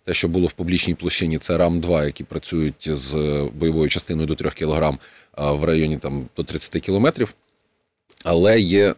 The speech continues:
е, цікавіші, е, вже в сенсі дальності польоту, е, Б П Л А, камікадзе, це які летять на двісті кілометрів, на вісімсот кілометрів. Е, ну і зараз тільки те, що я, е, там за останній місяць-півтора, е,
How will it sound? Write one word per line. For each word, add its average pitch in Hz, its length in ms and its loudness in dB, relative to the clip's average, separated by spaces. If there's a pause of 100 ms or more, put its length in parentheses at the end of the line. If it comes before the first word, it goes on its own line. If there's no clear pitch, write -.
е, 80 100 -2
цікавіші, 85 600 -2
е, 107 60 -2 (360)
вже 92 600 2
в - 340 -6
сенсі 95 380 0
дальності 80 600 0
польоту, 73 520 -4
е, 69 640 -6
Б - 20 -2
П - 140 -10
Л 80 80 -2
А, 101 260 4
камікадзе, 78 680 -4
це 73 260 -4 (720)
які - 240 -4
летять 76 260 0
на 78 80 -2
двісті 123 300 0
кілометрів, 104 460 0
на 76 80 -2
вісімсот 87 360 0
кілометрів. 101 760 -2
Е, 82 200 4
ну 95 220 2
і 95 40 2
зараз 90 640 2 (200)
тільки 87 260 -4
те, 90 160 0
що - 280 0 (220)
я, 82 400 4
е, 69 420 -2
там 71 180 -8
за 76 80 -2
останній 78 520 -2
місяць-півтора, 76 840 -2
е, - 240 -10